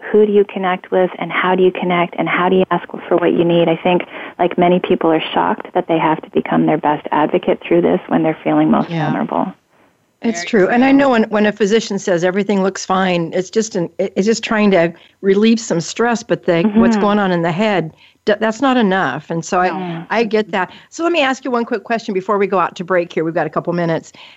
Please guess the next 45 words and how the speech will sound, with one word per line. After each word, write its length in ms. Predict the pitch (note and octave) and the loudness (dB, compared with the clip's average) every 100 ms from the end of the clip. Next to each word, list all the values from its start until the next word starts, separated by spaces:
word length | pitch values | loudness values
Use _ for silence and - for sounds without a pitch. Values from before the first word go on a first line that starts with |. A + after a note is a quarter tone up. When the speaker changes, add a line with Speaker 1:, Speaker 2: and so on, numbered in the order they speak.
| _ | _
Speaker 2:
How 160 | B3 | -2
does 160 | D#4+ G4+ | 0 0
a 60 | C4 | -2
person, 560 | - G3 - E3+ E3 | 0 -2 0 -4 -4
if, 120 | D#3+ - B2+ | -6 -10 -8
if 120 | A#3 C#4 | -4 0
you're 160 | D4+ | 2
in 80 | C#4+ | 4
your, 160 | A#3+ - | 2 2
in 100 | G#3 | 0
a 40 | F#3 | 2
medical 360 | F3 F3 F3+ | 2 0 -2
setting 460 | F3 - D#3 E3 E3 | -4 -2 0 0 0
and 100 | E3 | 0
you've 140 | E3+ | 0
been 180 | E3 A#3+ | 2 4
diagnosed, 600 | A#3+ F#3+ F3+ D#3+ D3+ D3+ | 4 2 -2 -2 -4 -6
you've 80 | F#3 | -6
gone 220 | A#3 B3+ | -2 -2
through 140 | B3+ G#3 | -2 -2
all 100 | E3+ | -2
this 100 | E3+ | -4
stuff, 320 | - E3+ D#3 _ _ _ _ _ _ | -4 -4 -4 _ _ _ _ _ _
and 300 | F#3+ B3 A3+ - | -4 0 0 -2
you 340 | A#3 B3+ A3 - | 0 0 0 -2
maybe 260 | A3 C4 A#3 | 2 4 2
heard 420 | - - A#3 G#3+ | 0 0 2 2
something 380 | - E3+ D#3 E3 | -2 -4 -2 -2
about 280 | D#3+ D3 - | 0 -4 -4
palliative 560 | F3 E3+ E3 - D3 | -2 0 0 -2 -6
care, 260 | - G3 D#3+ | -4 0 0
but 160 | D#3 G3 | 0 0
nobody 280 | G#3+ G#3+ F#3 | 2 2 2
has 180 | E3 - - | 0 -4 -2
offered 360 | F3 E3 C#3 | -2 -2 -6
it 140 | C#3 - | -8 -10
to 160 | - | -6
you, 240 | C#3+ - - - - | -4 -4 -8 -12 -20
how 200 | - A#3+ | -6 0
do 80 | C4+ | 4
you 100 | B3 G3+ | 4 2
Speaker 1:
Mm-hmm. 140 | F3+ | 0
Speaker 2:
ask 320 | F3+ F3 - | -2 -2 -8
for 260 | _ D3+ C#3+ | _ -8 -6
it? 120 | C#3+ | -8